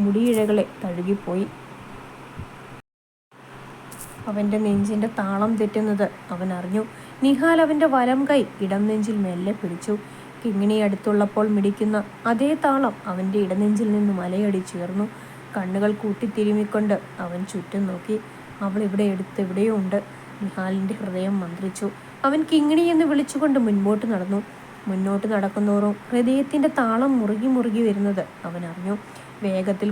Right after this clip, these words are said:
കുതിച്ചു പാഞ്ഞ അവൻ്റെ കാലുകൾ എത്തിപ്പെട്ടത് ഒരു കാട് പിടിച്ച് കിടന്ന പ്രദേശത്തായിരുന്നു.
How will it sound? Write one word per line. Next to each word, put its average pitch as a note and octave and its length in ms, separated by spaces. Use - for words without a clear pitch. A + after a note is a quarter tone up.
കുതിച്ചു G3 420
പാഞ്ഞ G3+ 300
അവൻ്റെ G3 260
കാലുകൾ G3+ 400
എത്തിപ്പെട്ടത് C4 600
ഒരു F#3+ 100
കാട് F3+ 320
പിടിച്ച് G#3 320
കിടന്ന F#3 240
പ്രദേശത്തായിരുന്നു. F3 800